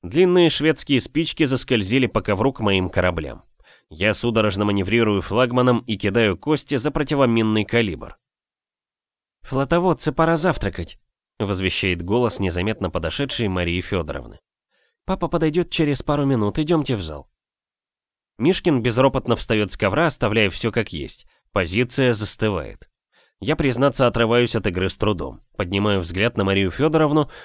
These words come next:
но, встретившись с ее смеющимися глазами, понимаю, что игра окончена. "Дядя Алексей, а мы доиграем после завтрака?" У Мишкина блестят глаза, хотя слез не видно.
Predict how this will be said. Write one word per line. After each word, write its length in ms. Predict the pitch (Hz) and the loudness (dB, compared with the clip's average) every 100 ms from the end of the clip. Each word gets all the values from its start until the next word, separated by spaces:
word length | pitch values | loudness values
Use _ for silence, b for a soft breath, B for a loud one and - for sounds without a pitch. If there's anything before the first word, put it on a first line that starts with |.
| B | B
но, 180 | - 107 | -4 -4
встретившись 680 | - 165 185 160 - 139 - | -2 -2 -2 -2 -2 -4 -2
с 60 | |
ее 180 | 131 123 | 0 0
смеющимися 680 | - 120 113 - 98 95 95 | 0 0 0 0 -2 -2 -2
глазами, 480 | 87 95 90 165 180 | -2 -2 0 0 -2
понимаю, 460 | 160 120 110 160 139 | -2 0 2 2 0
что 260 | - 107 | 0 -2
игра 260 | 87 90 101 | 0 0 0
окончена. 600 | 101 98 78 - 58 - _ _ _ _ _ _ _ _ _ _ _ _ - | 0 -4 -4 -8 -12 -18 _ _ _ _ _ _ _ _ _ _ _ _ -6
"Дядя 320 | 131 165 165 | 2 4 6
Алексей, 440 | 156 147 - 143 | 4 2 0 0
а 40 | 131 | 2
мы 120 | 190 | 2
доиграем 520 | 190 190 208 247 202 | 4 4 6 6 6
после 260 | - - 151 | 2 0 2
завтрака?" 480 | 147 - 85 - - _ _ _ _ 104 | 4 2 -4 -10 -20 _ _ _ _ -4
У 80 | |
Мишкина 420 | 120 175 - 143 104 | 0 0 2 2 2
блестят 440 | 104 - 120 110 | 0 0 -2 0
глаза, 400 | 110 107 98 156 | 2 2 2 -2
хотя 300 | 147 - 120 | -2 -2 -2
слез 340 | - 101 - | 0 -2 -2
не 160 | 107 107 | 0 0
видно. 340 | 85 71 - | -2 -8 -14